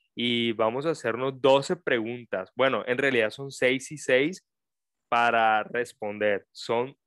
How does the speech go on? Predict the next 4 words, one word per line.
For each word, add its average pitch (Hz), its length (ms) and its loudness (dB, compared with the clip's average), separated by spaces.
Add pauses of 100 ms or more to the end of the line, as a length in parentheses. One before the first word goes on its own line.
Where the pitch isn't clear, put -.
doce 123 400 0
preguntas 127 560 -4
incómodas, 143 760 -2 (500)
eh, 104 640 0